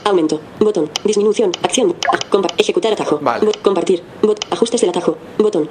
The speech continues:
Speaker 2: Ahora viene la, la primera acción.
Speaker 1: Apps. Acción buscar en App Store. Cabecera.
Speaker 2: Ahora
Speaker 1: Acciones
Speaker 2: bien, e-,
Speaker 1: disponibles.
Speaker 2: es esta, apps, o sea, dentro de, del apartado apps, los apartados que hayamos dicho, calendario, no sé qué y tal, pues es el apartado apps, lo mismo que el otro, el apartado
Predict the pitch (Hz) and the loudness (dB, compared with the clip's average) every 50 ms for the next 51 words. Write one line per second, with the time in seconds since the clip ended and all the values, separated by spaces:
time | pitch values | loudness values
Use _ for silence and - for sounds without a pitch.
0 | - - 160 175 175 180 185 185 185 170 160 - 175 156 143 147 143 135 139 139 | -2 0 0 2 2 2 2 2 2 0 -2 -2 0 0 2 2 2 2 0 0
1 | 147 135 135 117 - - 110 95 92 85 82 82 - - - - - - - 170 | 0 0 0 -2 -2 -4 -4 -2 -2 -4 -6 -12 -14 -18 -18 -12 -6 -4 -4 -2
2 | - - - - - - - - - 262 202 170 - - 175 - 175 165 - - | -2 -2 -4 -4 -4 -4 -2 0 0 2 2 2 2 2 2 2 2 2 0 0
3 | - 202 170 156 - - - - - 208 202 202 - 220 180 170 - - - - | 0 0 0 -2 -4 -8 -10 -4 -2 0 0 2 2 0 0 0 -4 -6 -12 -16
4 | - - - - - - - - - - - - - - 160 160 156 240 254 277 | -18 -18 -18 -18 -18 -18 -18 -18 -18 -18 -18 -6 -2 0 2 2 2 2 2 2
5 | 254 - - 226 208 151 143 143 139 151 120 - - - 107 - - - 190 180 | 2 2 2 2 2 2 2 0 0 -2 -4 -4 -4 -4 -4 -2 2 2 0 0
6 | - - - - - - - - 156 143 156 180 190 185 190 190 190 170 156 143 | 0 -6 -10 -10 -10 -8 -4 -2 0 0 0 0 2 2 2 2 0 0 0 2
7 | 139 135 131 127 123 127 123 127 139 139 135 131 117 131 127 120 - 160 165 165 | 2 4 4 4 2 2 0 0 0 2 2 2 2 2 0 0 2 0 2 2
8 | 170 165 170 180 208 226 214 170 151 135 120 131 127 127 127 135 143 139 - 147 | 2 2 2 2 0 0 -2 -4 -2 -2 0 0 0 0 0 0 0 0 0 0
9 | 143 143 139 127 120 143 175 165 - - 156 143 135 - - - - - - - | 0 0 0 0 0 -2 -4 -2 -2 0 0 0 0 -2 -6 -12 -12 -6 -2 0
10 | 135 135 127 127 135 139 143 139 139 135 135 127 - 147 - 165 165 160 - 226 | 0 2 2 2 2 2 2 0 0 -2 -2 -2 -2 -2 0 0 0 0 0 0
11 | - - 139 113 131 123 131 131 127 131 - - 131 123 127 123 123 131 113 101 | 0 0 -2 0 0 0 0 0 0 0 0 2 0 2 2 0 0 0 -2 -2
12 | - - - 117 117 123 123 117 123 127 131 131 139 135 135 135 127 127 123 107 | -2 -4 -2 0 0 0 0 0 0 0 0 0 0 0 2 2 0 0 -2 0
13 | 127 131 131 143 143 | 0 0 0 0 -2